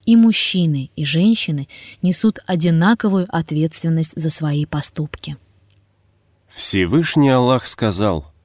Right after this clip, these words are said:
Speaker 2: "Воистину, для мусульман и мусульманок, верующих мужчин и женщин, покорных Аллаху мужчин и женщин,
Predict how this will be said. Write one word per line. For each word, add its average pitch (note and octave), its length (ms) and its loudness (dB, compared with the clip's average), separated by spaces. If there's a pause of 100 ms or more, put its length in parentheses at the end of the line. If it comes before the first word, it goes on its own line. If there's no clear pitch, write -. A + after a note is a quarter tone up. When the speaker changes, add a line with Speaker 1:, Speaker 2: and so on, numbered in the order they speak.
(420)
Speaker 2:
"Воистину, F2 1000 -2 (360)
для F#2 240 -2
мусульман C3 560 2
и D3 40 2
мусульманок, B2+ 840 0 (240)
верующих G#2+ 1040 0
мужчин G#2 540 0
и F2 80 0
женщин, F2+ 640 -2 (380)
покорных C#3+ 600 0
Аллаху B2 560 2
мужчин G2 460 0
и F#2 80 0
женщин, F#2+ 600 -2